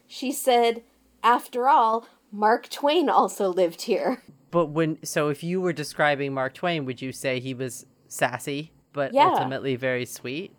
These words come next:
Speaker 1: Sure. He was sassy.
Speaker 2: He was sassy.
Speaker 1: I
Speaker 2: Hmm.
Speaker 1: mean, I didn't know him personally. But my point is not that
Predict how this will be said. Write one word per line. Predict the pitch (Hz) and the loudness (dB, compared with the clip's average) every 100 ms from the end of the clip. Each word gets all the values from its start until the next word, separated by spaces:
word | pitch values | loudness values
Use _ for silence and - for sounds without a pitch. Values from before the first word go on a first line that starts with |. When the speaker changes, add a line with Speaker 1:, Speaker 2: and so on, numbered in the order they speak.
| _ | _
Speaker 1:
Sure. | - - 427 349 208 - _ _ _ _ _ _ | -12 2 4 4 2 -4 _ _ _ _ _ _
He | 269 | -4
was | 240 202 | 0 0
sassy. | - 202 320 - 285 330 _ _ _ _ - | 2 2 2 -2 -6 -6 _ _ _ _ -8
Speaker 2:
He | 156 | -6
was | 151 147 139 | -2 -2 -2
sassy. | 143 139 139 123 113 117 _ _ _ _ 156 | -6 -6 -6 -10 -12 -14 _ _ _ _ -8
Speaker 1:
I | |
Speaker 2:
Hmm. | 151 | -2
Speaker 1:
mean, | 208 185 | 2 4
I | 202 | 4
didn't | 202 185 | 4 2
know | 190 208 | 4 4
him | 214 180 | 2 2
personally. | 196 220 - 180 175 175 226 _ - | -2 -2 -4 -4 -4 -8 -12 _ 2
But | 302 240 | 2 6
my | 240 233 | 4 4
point | - 277 277 | -2 -2 2
is | 233 233 | 2 2
not | 233 220 220 - _ _ | 0 2 0 -4 _ _
that | 190 175 208 196 | -20 0 6 6